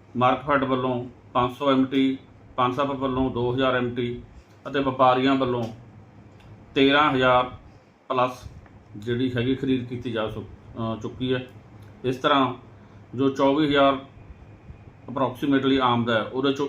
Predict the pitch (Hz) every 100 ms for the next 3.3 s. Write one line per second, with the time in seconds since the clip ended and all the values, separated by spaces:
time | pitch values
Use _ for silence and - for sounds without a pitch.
0 | 151 135 143 135 123 135 123 - 127 131
1 | 120 120 120 110 107 113 - - 113 120
2 | 120 - - - - - - - 113 127
3 | 127 143